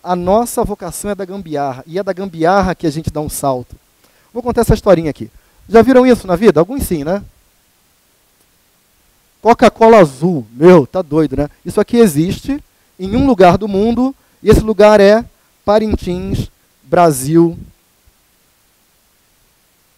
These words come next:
Por que que chegou nesse ponto? Lá no início do século, a gente tinha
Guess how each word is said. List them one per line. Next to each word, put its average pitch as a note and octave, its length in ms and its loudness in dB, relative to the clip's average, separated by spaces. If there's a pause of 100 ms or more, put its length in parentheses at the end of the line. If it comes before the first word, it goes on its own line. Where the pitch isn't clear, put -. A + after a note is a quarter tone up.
(800)
Por C#4 180 2
que D4 100 -8
que - 100 -14
chegou B3 180 -2
nesse A#3 220 0
ponto? C3 400 -8 (340)
Lá D4 400 4
no B3+ 140 2
início A3+ 420 -2
do D3+ 120 -8
século, C#3 640 -2 (380)
a F#3 100 2
gente A#3+ 240 -2
tinha C#3 480 -4